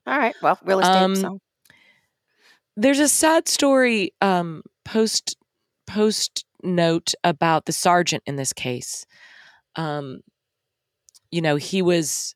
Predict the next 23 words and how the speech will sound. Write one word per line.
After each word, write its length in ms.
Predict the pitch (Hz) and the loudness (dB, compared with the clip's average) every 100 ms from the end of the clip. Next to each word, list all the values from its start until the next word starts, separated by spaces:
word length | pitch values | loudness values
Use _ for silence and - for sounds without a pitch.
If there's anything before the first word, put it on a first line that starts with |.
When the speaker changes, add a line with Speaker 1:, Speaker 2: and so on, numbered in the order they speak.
| - | -6
Speaker 2:
uh, 200 | 143 139 | -4 -4
besmirched 680 | - 139 - 151 147 - - | -8 -8 -6 -4 -6 -6 -12
for, 540 | - 151 143 135 - _ _ _ _ _ _ _ _ _ _ _ _ _ _ - | -8 -6 -6 -6 -10 _ _ _ _ _ _ _ _ _ _ _ _ _ _ 0
like 160 | 214 | 2
I 60 | 202 | 4
said, 520 | - 196 185 175 170 | 2 4 6 6 2
having 280 | 170 165 165 | 2 0 0
some 220 | 170 160 | -2 -2
discrepancies 840 | 160 - 175 160 175 170 170 160 | -2 0 2 2 2 0 0 0
in 80 | 156 | 0
the 60 | 156 | -2
notes 520 | 156 156 160 - - | 0 0 0 -4 -4
that 180 | 165 - | -2 -2
were 180 | 147 143 | -2 -4
taken 400 | - 156 170 160 | -2 -4 -4 -2
by 140 | 147 | -2
the 80 | 151 | -2
investigator 800 | 151 143 - 156 151 143 147 147 | -2 -4 -4 -4 -2 -2 -2 -2
and 160 | 139 | -4
then 120 | 143 139 | -6 -4
what 160 | 143 | -4
he 100 | 139 | -4
did, 420 | - 151 143 135 | -4 -2 -2 -6